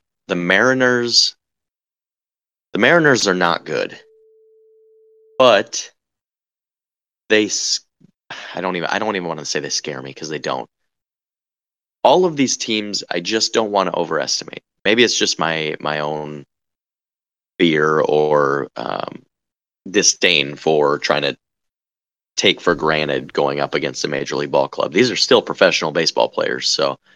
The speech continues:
but <sighs> at some point, you just gotta believe your team's better than the others. So maybe it, it might increase the lead by a couple of games, but I don't think it's, we're gonna blow it up to ten games over the Indians or anything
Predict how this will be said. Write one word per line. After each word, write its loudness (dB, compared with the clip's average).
but 2
<sighs> -10
at 2
some 2
point, -2
you -6
just 0
gotta 2
believe -2
your -6
team's -6
better -2
than -14
the -8
others. -6
So 4
maybe 6
it, -4
it 2
might 0
increase 2
the 2
lead -2
by 2
a 2
couple -4
of -6
games, -6
but 4
I 6
don't 4
think 2
it's, -4
we're -6
gonna -6
blow 0
it -2
up -4
to -6
ten -6
games -6
over 0
the -4
Indians -10
or -6
anything -8